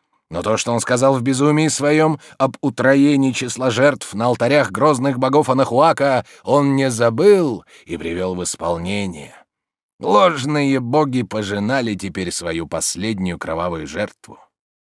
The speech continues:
Были ли все эти знамения на небесах действительно предвестниками грядущих бедствий или просто случайными явлениями природы,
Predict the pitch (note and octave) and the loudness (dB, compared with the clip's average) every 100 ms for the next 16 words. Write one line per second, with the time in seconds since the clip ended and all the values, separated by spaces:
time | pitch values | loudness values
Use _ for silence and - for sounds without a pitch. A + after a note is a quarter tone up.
0 | _ _ _ _ - - D3 G#3+ F#3+ D#3 | _ _ _ _ -16 -8 -4 -2 -2 -2
1 | B2+ D#3 E3 C3 A2+ A#2+ D3+ B2+ A2 G2+ | -2 -2 -2 -2 -4 -2 -2 -2 -4 -4
2 | G2 F#2+ - A#2+ B2 - - - B2 - | -6 -6 -4 -4 -6 -8 -18 -6 -4 -2
3 | G2+ D3 B2+ G2 F2+ G2+ F#2+ C3+ - A2 | -2 -4 -4 -6 -6 -6 -4 -4 -4 -6
4 | G2 G2+ G2+ G#2 D3 - G2+ F2 D#3 - | -6 -6 -4 -2 -2 -2 -6 -6 -4 -6
5 | - A#2 F#2 - - G#2+ D#3 C#3+ A#2+ F#3 | -8 -8 -8 -12 -12 -2 0 0 -2 -4
6 | C#3 A#2 A2+ A#2+ D3+ D3 C3 B2 A#2+ D#3+ | -6 -8 -6 -2 0 0 0 0 0 0
7 | C#3+ B2+ A#2+ A2 B2+ D#3+ G#3 F#3 F3+ | 0 0 -4 -2 -2 0 0 0 0